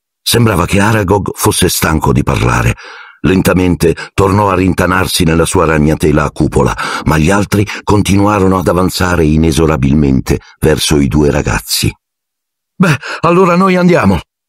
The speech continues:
gridò Harry disperato ad Aragog, sentendo ormai vicinissimo dietro di sé il fruscio delle foglie calpestate. "Ve ne andate?",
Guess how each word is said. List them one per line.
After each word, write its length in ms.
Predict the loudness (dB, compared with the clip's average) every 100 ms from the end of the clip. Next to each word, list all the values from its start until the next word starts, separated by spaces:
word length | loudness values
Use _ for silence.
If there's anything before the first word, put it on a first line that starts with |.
| _ _
gridò 380 | 0 2 2
Harry 340 | 2 2 0 0
disperato 600 | 0 0 0 0 0 0
ad 100 | 0
Aragog, 600 | 0 0 0 -2 -2 -6
sentendo 520 | -4 -2 0 0 2 2
ormai 300 | 2 2 2
vicinissimo 680 | 0 2 0 0 -2 0
dietro 320 | 2 0 0 0
di 140 | 0
sé 260 | 0 -2 -2 -4
il 160 | -2 -2
fruscio 500 | -2 -2 0 2 2
delle 220 | 2 0
foglie 360 | 0 0 2
calpestate. 760 | 0 -2 -2 -2 -4 -4 -6 -8 _ _ _ _ _ _ _ _ _
"Ve 140 | -2
ne 100 | 0
andate?", 680 | 2 2 2 0 -2 -4 -6